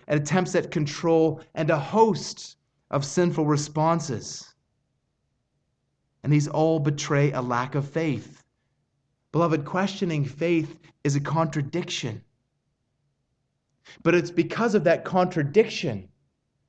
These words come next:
the very reason for the trials in our lives is because of that contradiction.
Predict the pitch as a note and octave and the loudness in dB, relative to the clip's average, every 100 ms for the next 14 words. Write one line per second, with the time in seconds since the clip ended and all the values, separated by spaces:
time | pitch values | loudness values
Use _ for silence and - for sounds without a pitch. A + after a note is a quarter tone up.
0 | _ - D#3+ G#3+ F#3+ D3 C#3+ A#3 C4+ A3 | _ 0 8 10 10 6 2 4 4 4
1 | G3 A2+ F2 _ _ _ _ _ _ _ | 2 0 -6 _ _ _ _ _ _ _
2 | _ _ _ _ _ _ _ _ - E3 | _ _ _ _ _ _ _ _ -2 0
3 | D#3+ G3 F#3 F3+ D#3 D#3+ D#3 E3+ F#3+ E3+ | 0 0 2 4 2 0 0 2 2 2
4 | D#3 D3 D#3+ D3+ G3 F#3+ - D#3+ C#3+ E3 | -2 -2 -2 2 2 2 2 0 2 2
5 | F3 - - - - - E3 E3 D3+ D#3 | 2 -2 -10 -20 -14 -2 2 2 2 0
6 | D3 F3+ - D#3 A2+ F#2+ | 0 -2 -4 -4 -4 -6